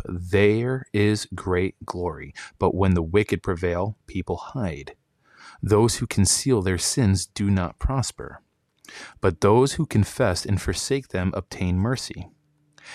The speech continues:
Happy those who always fear, but those who harden their hearts fall into evil. A roaring lion or a ravenous bear is a wicked ruler over a poor people. The less prudent the rulers, the more oppressive their deeds.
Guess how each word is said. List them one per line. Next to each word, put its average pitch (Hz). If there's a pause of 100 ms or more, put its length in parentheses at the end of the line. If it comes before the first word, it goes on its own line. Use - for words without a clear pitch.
(140)
Happy 123
those 104 (400)
who 123
always 98
fear, 90
but 113
those 113
who 156
harden 107
their 101
hearts -
fall 90
into 90
evil. 95 (440)
A 104
roaring 131
lion 95
or 92
a 78
ravenous 90
bear 90
is 98
a 92
wicked 107
ruler 104
over 92
a 82
poor -
people. - (300)
The 98
less 101
prudent 151
the 165
rulers, 104
the 101
more 101
oppressive -
their 110
deeds. -